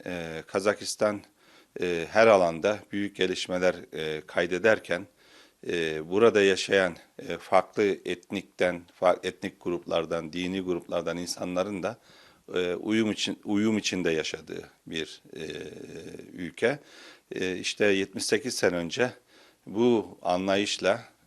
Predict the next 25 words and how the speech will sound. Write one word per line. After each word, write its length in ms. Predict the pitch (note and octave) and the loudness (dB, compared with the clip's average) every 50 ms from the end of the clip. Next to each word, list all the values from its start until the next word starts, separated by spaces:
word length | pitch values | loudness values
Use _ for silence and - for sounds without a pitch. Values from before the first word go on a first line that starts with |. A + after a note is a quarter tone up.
| E2+ | -10
e, 260 | - F2 F2 E2+ F2 F#2 | -8 -8 -8 -6 -6 -2
buraya 280 | G#2 G#2 G2+ F#2+ F#2 | 2 4 4 4 4
gelen 340 | E2+ E2 E2+ F2 G#2+ A2 - - | 2 0 -2 -2 -2 -4 -2 2
Ağızka 400 | - F2+ G2 G2 - - G2 F2 | 4 4 4 4 2 0 -2 -2
Türklerine 560 | - - - - - - E2 E2 E2 D#2 D#2 | -2 -6 -16 -10 -6 -4 -4 -4 -4 -4 -4
de, 160 | E2 G#2+ A#2 A2+ _ _ _ _ - - - _ _ _ | -4 -4 -6 -6 _ _ _ _ -20 -20 -20 _ _ _
e, 160 | - - F2 E2+ | -8 -6 -6 -6
kucak 380 | - - G#2 F#2+ A2 G2+ F2+ | -6 -6 0 4 4 4 4
açan, 380 | F2+ E2 - - E2 F2 G2+ F#2 - | 4 -2 -4 -6 -6 -6 -8 -6 -4
evini 340 | F2 F2 F2 F#2 F#2+ F#2+ | -2 0 0 0 0 0
açan, 320 | F2 D#2+ - - E2 E2 F2 - _ _ - - | 0 -2 -2 -6 -8 -8 -12 -14 _ _ -16 -12
e, 120 | F#2+ D#2+ D#2+ D#2 E2 E2 - - | -8 -8 -6 -8 -8 -10 -8 -6
ekmeğini 480 | F2 F2 - - - F#2 F#2 F#2+ G2 | -6 -6 -6 -4 -2 -2 -2 -2 -4
paylaşan, 600 | - - F2 D#2+ D#2 D#2 D#2 - - E2+ D2 C#2+ D2 - _ _ - | -4 -2 -2 -2 -2 -4 -6 -6 -8 -8 -10 -10 -16 -20 _ _ -14
e, 320 | D2+ D#2 D2+ D2+ D2+ D2+ - - - - _ | -10 -10 -10 -10 -10 -12 -14 -16 -18 -20 _
Kazakistan 600 | - - D#2 F2 D#2+ - E2+ - - G#2+ G#2 G#2+ | -10 -6 -4 -4 -4 -6 -6 -8 -6 -6 -4 -6
ve 60 | A2+ | -6
Kazakistan 600 | A2 - G2 E2+ F2+ E2+ - - - - E2 D#2 - - | -8 -8 -6 -4 -4 -4 -6 -8 -10 -8 -8 -8 -8 -8
halkı, 400 | - D#2+ D#2+ - - - A#2 B2 - _ _ - - - - - - - _ _ - - | -10 -10 -10 -8 -8 -8 -8 -8 -10 _ _ -20 -20 -20 -20 -20 -20 -20 _ _ -12 -10
e, 40 | G#2 F#2 F2+ F2+ F2 F2 - - - - - - | -8 -8 -6 -6 -6 -6 -6 -8 -8 -10 -10 -4
her 140 | - - B2+ | 0 2 4
alanda, 600 | A#2 G2+ F2+ F2 E2 F2 E2+ G2+ G#2 G#2 G#2+ - - - | 6 6 4 4 0 0 0 0 0 0 -2 -6 -10 -10
e, 340 | - F2 F2 E2+ E2 E2 D#2+ E2 E2 - - - - - - - - - | -8 -8 -6 -6 -8 -8 -10 -12 -14 -16 -18 -18 -18 -18 -18 -18 -18 -18
bağlarımızı 840 | - - - F#2 F#2 F#2 F#2 F#2 F#2 F#2 F#2 F#2 F#2+ F#2+ F#2 G#2 F#2+ | -18 -8 0 4 6 6 6 6 4 2 2 0 -4 -6 -6 -6 -4
ve, 160 | F#2 E2+ F2 | -4 -4 -4